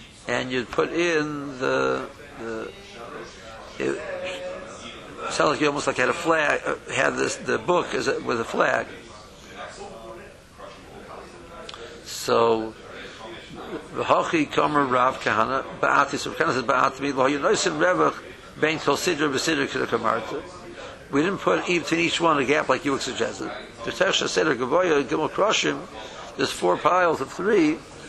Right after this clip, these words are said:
Kol echad rechavei amma v'chatzi,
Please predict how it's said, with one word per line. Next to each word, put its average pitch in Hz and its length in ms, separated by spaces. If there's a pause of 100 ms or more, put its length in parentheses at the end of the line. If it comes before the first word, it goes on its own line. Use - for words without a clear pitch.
(540)
Kol 147 120
echad 160 440
rechavei 170 380
amma 170 340
v'chatzi, 147 680